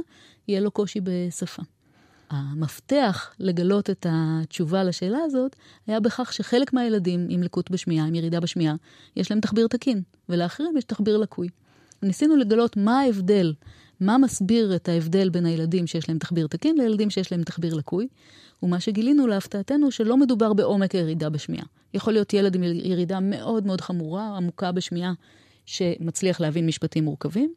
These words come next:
וילד שיש לו ירידה בינונית שאינו מצליח. אה, ראינו גם שזה לא משנה אם לילד יש שתל קוכליארי,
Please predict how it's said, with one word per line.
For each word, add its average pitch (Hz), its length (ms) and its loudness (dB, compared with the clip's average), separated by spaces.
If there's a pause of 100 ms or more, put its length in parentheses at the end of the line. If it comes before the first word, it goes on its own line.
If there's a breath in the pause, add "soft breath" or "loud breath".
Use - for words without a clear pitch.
(320 soft breath)
וילד 190 380 -2
שיש 180 180 -2
לו 175 40 0
ירידה 170 260 2
בינונית 190 380 0
שאינו 208 320 0
מצליח. - 500 -8 (720 loud breath)
אה, 170 240 2
ראינו 208 340 4
גם 196 320 2 (140)
שזה 170 360 -2
לא 185 100 2
משנה 226 340 2
אם 208 220 0
לילד 180 360 2
יש 165 180 -2
שתל 180 260 0
קוכליארי, 160 640 -2